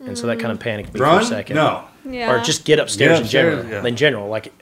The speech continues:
Speaker 1: I can't even crawl on all fours just 'cause of the amount of pain I was in for both my legs past couple of years. So went and saw the ortho guy. He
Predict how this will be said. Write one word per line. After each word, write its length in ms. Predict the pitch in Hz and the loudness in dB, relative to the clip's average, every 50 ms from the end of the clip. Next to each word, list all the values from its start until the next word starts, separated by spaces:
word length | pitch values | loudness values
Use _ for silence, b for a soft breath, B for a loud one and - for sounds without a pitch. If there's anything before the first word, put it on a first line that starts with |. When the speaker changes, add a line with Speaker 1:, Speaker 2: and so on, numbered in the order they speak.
| b b b b b b | b b b b b b
Speaker 1:
I 140 | b 127 135 | b 0 0
can't 200 | - - 147 135 | 0 0 0 0
even 120 | 131 120 | 0 -2
crawl 300 | 104 - 143 127 123 117 | -2 0 2 4 4 4
on 100 | 117 117 | 2 0
all 100 | 113 107 95 | -2 -4 -4
fours 340 | - 135 135 131 117 - | -4 -2 -2 -2 -2 -4
just 160 | - 104 - - | -6 -10 -10 -8
'cause 160 | - 117 101 | -8 -6 -6
of 20 | 110 | -6
the 40 | |
amount 240 | 104 107 107 107 104 | -8 -8 -6 -6 -6
of 160 | 101 95 _ | -8 -10 _
pain 200 | - 123 117 107 | -6 -6 -4 -4
I 40 | 104 | -4
was 140 | 104 101 98 | -6 -8 -8
in 100 | 107 101 101 | -10 -10 -10
for 120 | - 110 | -10 -10
both 240 | 98 107 104 - - | -8 -8 -8 -8 -10
my 60 | 104 95 | -10 -10
legs 420 | 98 101 98 98 98 - - - - b b b b b b b | -8 -8 -8 -10 -10 -12 -14 -16 -16 b b b b b b b
past 220 | - - 110 - - | -12 -12 -12 -12 -12
couple 180 | - 104 - 107 | -14 -16 -16 -16
of 60 | 95 | -14
years. 220 | 95 92 90 - | -14 -14 -14 -12
So 280 | - - 98 98 95 - _ b b b b b b b b b b b b | -10 -10 -10 -10 -10 -12 _ b b b b b b b b b b b b
went 160 | 113 131 143 | -4 -4 -4
and 60 | 139 139 | -2 0
saw 380 | - 156 135 131 127 123 123 117 | 2 4 4 6 4 2 0 -2
the 380 | - - 131 123 120 120 - - | -6 -6 -4 -4 -4 -4 -2 0
ortho 340 | 143 139 131 - 151 139 135 | 0 0 2 2 2 2 4
guy. 380 | 139 135 135 139 139 151 143 - - _ _ _ _ _ _ _ _ _ - | 4 4 4 4 4 2 0 -6 -16 _ _ _ _ _ _ _ _ _ -14
He 320 | 123 117 120 113 113 - | -10 -10 -8 -10 -10 -14